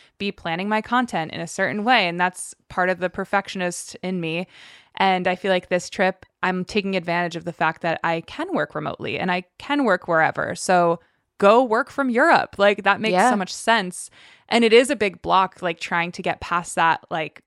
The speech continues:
Speaker 1: stress and anxiety of, "Oh my gosh, I won't be at my desk. I won't have my things. Like,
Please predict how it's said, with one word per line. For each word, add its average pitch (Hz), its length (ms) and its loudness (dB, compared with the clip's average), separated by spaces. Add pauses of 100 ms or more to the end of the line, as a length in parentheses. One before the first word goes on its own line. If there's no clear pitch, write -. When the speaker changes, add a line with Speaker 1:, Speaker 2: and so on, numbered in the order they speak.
Speaker 1:
stress - 480 -6
and 175 100 -10
anxiety 165 600 -4
of, 160 340 -6
"Oh 180 80 -2
my 175 120 -4
gosh, 165 220 -2
I 170 60 -8
won't 165 180 -8
be 165 80 -8
at 151 120 -6
my 156 120 -12
desk. 214 360 -2
I 175 60 -6
won't 160 200 -6
have 156 160 -14
my 151 100 -8
things. 208 520 -4
Like, 156 260 -6